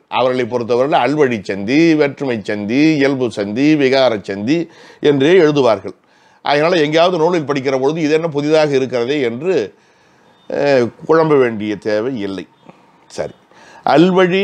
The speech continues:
வேற்றுமை என்கிற இந்த பொருள் பாகுபாடு குறித்து வீர சோழியமோ நேமிநாதமோ குறிப்பிடவில்லை. தொல்காப்பியத்திலும் கூட குறிப்பாக இருக்கிறதே ஒழிய விரிவாக இல்லை, வெளிப்படையாக இல்லை. நன்னூலாரே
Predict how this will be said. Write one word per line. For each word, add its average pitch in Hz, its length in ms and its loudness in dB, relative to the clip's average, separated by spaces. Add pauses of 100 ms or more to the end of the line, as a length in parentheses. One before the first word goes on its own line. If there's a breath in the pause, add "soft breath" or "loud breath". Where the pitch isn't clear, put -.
(100)
வேற்றுமை 165 520 0
என்கிற 151 300 0
இந்த 127 180 0
பொருள் 165 400 0
பாகுபாடு 131 600 2
குறித்து 110 440 -4 (540 soft breath)
வீர 156 260 4
சோழியமோ 127 680 0
நேமிநாதமோ 135 760 -2
குறிப்பிடவில்லை. 110 680 0 (260)
தொல்காப்பியத்திலும் 160 800 0
கூட 180 140 -2
குறிப்பாக 156 520 0
இருக்கிறதே 147 400 0
ஒழிய 165 300 -2
விரிவாக 156 440 0 (100)
இல்லை, 113 260 -4
வெளிப்படையாக 131 640 0
இல்லை. 104 280 -4 (720 soft breath)
நன்னூலாரே 147 640 4